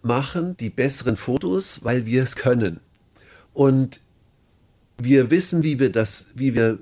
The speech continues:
Situationen so bewältigen, dass die Chance groß ist, dass etwas Brauchbares entsteht. Also ich versuche den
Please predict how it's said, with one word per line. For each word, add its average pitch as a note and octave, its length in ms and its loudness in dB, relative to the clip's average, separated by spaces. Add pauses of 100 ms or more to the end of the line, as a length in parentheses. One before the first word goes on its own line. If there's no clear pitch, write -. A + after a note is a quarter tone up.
Situationen A2+ 1000 -2
so B2+ 340 0
bewältigen, D#3+ 1000 -2
dass - 480 -4 (540)
die A2+ 60 -8
Chance D3 500 -4
groß D3 320 -6
ist, - 160 -6
dass - 140 -4
etwas G#2+ 320 -6
Brauchbares B2 720 -4
entsteht. A#2 440 -6 (400)
Also B2+ 300 0
ich - 160 -12
versuche D3 400 -2
den B2+ 320 -2